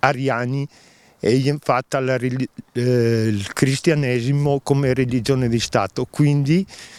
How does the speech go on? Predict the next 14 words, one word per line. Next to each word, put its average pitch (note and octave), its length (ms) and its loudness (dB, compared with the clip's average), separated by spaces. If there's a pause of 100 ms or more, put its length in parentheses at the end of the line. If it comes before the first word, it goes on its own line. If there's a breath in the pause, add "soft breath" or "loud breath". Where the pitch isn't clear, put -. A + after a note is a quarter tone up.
(120)
tutti E3 300 2
i B2+ 120 0
culti A#2+ 680 0
e B2 40 4
le C3 140 0
zone A#2 560 -2 (200)
pagane C#3+ 680 -2 (260 soft breath)
le C#3+ 180 0
viene C#3 200 0
distrutte, B2 640 -2
una B2 180 0
vera D#3 220 0
e B2+ 120 -2
propria C#3 460 -4